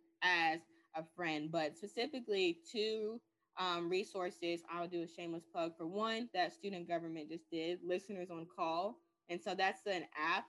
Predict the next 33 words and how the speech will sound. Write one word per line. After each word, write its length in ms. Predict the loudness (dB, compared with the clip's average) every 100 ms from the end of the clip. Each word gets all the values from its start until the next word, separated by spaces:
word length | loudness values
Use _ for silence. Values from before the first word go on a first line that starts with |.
| _ 0
that 220 | 0 0
students 380 | -4 -2 -2 -8
can 160 | -14 -8
download 460 | -6 -4 -4 -4
now, 480 | -4 -4 -2 -4 -6 -8
and 200 | -6 -4
they 120 | -4 -6
can 280 | -6 -12
simply, 640 | -10 -6 -6 -4 0 0 -2 _ _ -4
um, 540 | -2 0 -2 -4 -6 -12 _ -6
download 680 | 0 0 2 0 2 0 -2 -4
and 420 | -2 0 0 -2 -6 -4
in, 320 | -2 -2 -4 -10 _
in 200 | -6 -4
minutes 380 | 0 0 0 -4 -4
be 100 | -2
on 140 | -2
a 60 | -6
call 400 | -4 -2 -2 -4
with 160 | -6
an 80 | -8
individual 720 | -8 -4 -4 -2 -4 -4 -6
and 100 | -6
just 260 | -4 -4 -4 _ -4
talk 220 | 0 0 -2
about 380 | -4 0 0 0 -4
anything 540 | -2 -2 -2 -4 -4 -4
and 80 | 0
everything 480 | 0 2 -2 -2 -2
that's 180 | -2 -4 -8
on 140 | -4
their 140 | -4
mind. 420 | -4 -4 -6 -10